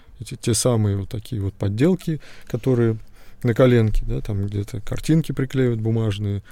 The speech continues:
лаком покрывают, это даже не живопись, а продают достаточно дорого. Людей вводят в заблуждение, обманывают по большому счету. Ну, поэтому мы стараемся предупредить всех наших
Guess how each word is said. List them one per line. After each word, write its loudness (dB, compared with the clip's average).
лаком 0
покрывают, -2
это -8
даже 0
не 2
живопись, 0
а -2
продают 0
достаточно 0
дорого. -2
Людей -2
вводят 0
в 0
заблуждение, 0
обманывают 0
по -10
большому -4
счету. -6
Ну, -6
поэтому -4
мы 2
стараемся 2
предупредить 0
всех -4
наших -4